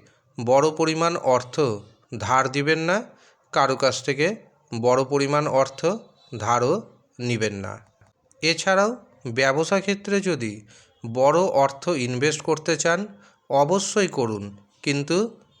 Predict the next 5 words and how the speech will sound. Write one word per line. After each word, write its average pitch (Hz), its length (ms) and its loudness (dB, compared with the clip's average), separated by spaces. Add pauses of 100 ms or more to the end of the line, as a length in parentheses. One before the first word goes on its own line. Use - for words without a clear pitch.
(140)
খুব 208 260 2 (460)
সুন্দরভাবে 160 840 2 (560)
চিন্তাভাবনা 147 680 0
করে 165 260 2
নিন। 180 200 -2